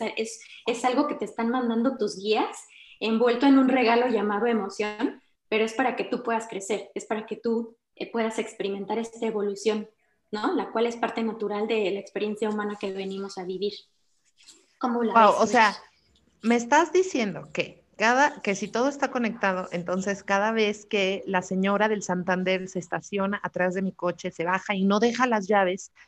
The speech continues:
Speaker 2: y se va, eh, la persona que me hizo un comentario respecto a, a, que me hizo un comentario en Twitter que me ardió, o un comentario en YouTube que me ardió, eh, la vecina que se enoja porque fumo marihuana y apesta marihuana el edificio,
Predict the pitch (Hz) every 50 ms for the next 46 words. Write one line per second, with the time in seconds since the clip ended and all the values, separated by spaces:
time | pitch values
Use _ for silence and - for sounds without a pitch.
0 | _ _ _ _ 185 - - 190 175 175 185 185 180 190 277 370 - _ _ _
1 | _ _ _ _ _ _ _ _ - 165 175 170 165 170 170 160 - - - -
2 | - - 180 175 175 175 175 175 175 175 185 185 180 180 - 233 220 214 220 220
3 | 220 233 226 233 - 226 214 214 214 214 208 214 202 208 226 220 220 214 220 208
4 | 185 180 185 185 - 202 196 196 196 196 196 185 185 190 196 196 196 - - 196
5 | 190 - 190 208 202 196 - 170 180 180 175 175 175 - 165 170 _ _ - 175
6 | 170 170 - _ _ _ - - - 165 151 - 160 175 170 - - 202 208 208
7 | 208 247 220 226 208 196 196 196 202 208 214 214 - 233 233 220 220 - 202 202
8 | 202 - 190 180 170 170 180 180 214 220 208 202 208 208 208 - - - - _
9 | _ 185 196 196 196 196 196 190 208 208 208 196 185 - - _ 202 196 196 196
10 | 196 196 214 226 233 233 214 214 220 - 196 180 170 165 170 185 190 196 196 190
11 | 196 196 - - _ _ 180 185 185 185 180 - - - - 208 196 185 190 185
12 | 180 190 185 185 - 233 233 214 214 220 220 220 - 220 208 208 202 - 220 202
13 | 196 196 208 202 - 220 214 214 190 175 - - 185 185 185 185 - 208 202 202
14 | 202 196 180 185 175 196 208 202 196 202 196 185 165 160 - 196 185 190 190 196
15 | 185 175 180 185 185 190 190 170 170 - - 226 220 226 - 190 180 175 175